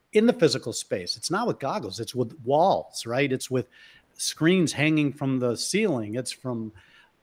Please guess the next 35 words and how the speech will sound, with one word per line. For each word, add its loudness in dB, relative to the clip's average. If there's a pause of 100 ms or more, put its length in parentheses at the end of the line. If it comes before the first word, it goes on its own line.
(100)
all 0
sorts 0
of, -4
you 2
know, 0
three 2
D 2
teleportation 0
tech, 0
which, 0
by 6
the 4
way, 6
is 4
our 2 (460)
conversation -2
next 4
week. -8
So -4
I -2
hope -4
you, -4
you -8
join -6
in. -6 (640)
All 6
right, 6
let, 6
let, 4
I 2
wanna 0
get 0
some -10
context. -4 (120)
Um, 0